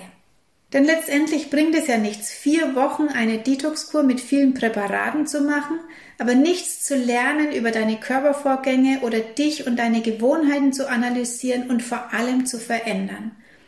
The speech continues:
Das ist dasselbe wie mit einer Diät oder einer Kur, die du ein- bis zweimal im Jahr machst,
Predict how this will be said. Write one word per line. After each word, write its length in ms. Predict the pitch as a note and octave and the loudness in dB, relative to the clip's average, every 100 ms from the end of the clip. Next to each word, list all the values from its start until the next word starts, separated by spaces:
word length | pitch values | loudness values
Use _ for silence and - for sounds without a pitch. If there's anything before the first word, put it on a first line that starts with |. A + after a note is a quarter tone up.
| _ | _
Das 100 | B3+ | 0
ist 180 | D4+ D#4 | 2 2
dasselbe 500 | D4 C#4 B3+ C#4 D4+ | 2 2 0 2 2
wie 80 | C#4 | 2
mit 220 | C4+ C4 | 2 2
einer 180 | B3 A#3 | 0 0
Diät 640 | A#3 A#3 A3+ A3+ C4+ D4+ | 0 2 2 4 4 2
oder 320 | - C#4 C#4 B3 | 4 4 4 2
einer 280 | A#3 G#3+ | 0 0
Kur, 360 | G#3 - C#4 F4 | -4 -4 0 2
die 140 | F4+ | 2
du 200 | B3 B3 | 0 0
ein- 200 | B3 B3+ | 0 0
bis 240 | C#4+ C#4 - | 0 -2 -4
zweimal 440 | A3+ A3+ B3 A#3+ | -4 0 0 0
im 140 | A#3 G#3 | 0 0
Jahr 220 | G#3 G3+ | -2 -2
machst, 540 | G#3 E4 - - - | -2 -2 -4 -12 -6